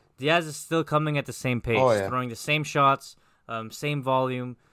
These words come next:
Speaker 1: and, uh, just never giving up. So I see, like, a, a very tight decision, which sucks, man, 'cause Diaz always gets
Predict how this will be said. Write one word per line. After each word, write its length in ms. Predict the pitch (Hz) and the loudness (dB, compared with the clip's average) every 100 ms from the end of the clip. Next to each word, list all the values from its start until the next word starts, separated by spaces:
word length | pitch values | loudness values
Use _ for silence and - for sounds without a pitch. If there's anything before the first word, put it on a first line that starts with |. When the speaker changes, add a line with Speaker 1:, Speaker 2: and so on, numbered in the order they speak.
| _ _ | _ _
Speaker 1:
and, 320 | 120 117 113 | -10 -8 -6
uh, 160 | 113 110 | -6 -6
just 340 | 151 - - | -8 -12 -12
never 480 | 127 123 131 123 123 | -8 -4 -2 -2 -4
giving 340 | 113 113 110 | -4 -8 -8
up. 220 | 104 95 - - _ _ | -10 -12 -18 -20 _ _
So 260 | - 139 135 | -8 -8 -6
I 140 | 131 | -8
see, 360 | 135 - 214 233 | -8 -10 -8 -4
like, 240 | 202 143 139 | -2 -2 -4
a, 340 | 127 117 117 - | -2 -2 -6 -8
a 120 | 123 | -8
very 380 | 117 175 196 160 | -2 0 2 0
tight 320 | - 160 151 | 0 2 2
decision, 440 | 147 160 180 151 | 0 0 0 0
which 140 | 117 - | -2 -4
sucks, 420 | - 196 180 - | -2 2 0 0
man, 240 | 139 135 | -4 -4
'cause 160 | 127 123 | -6 -10
Diaz 340 | 120 180 175 | -4 -2 -2
always 400 | 147 160 175 165 127 | -4 -2 0 -2 0
gets 380 | 151 143 - | 0 0 -6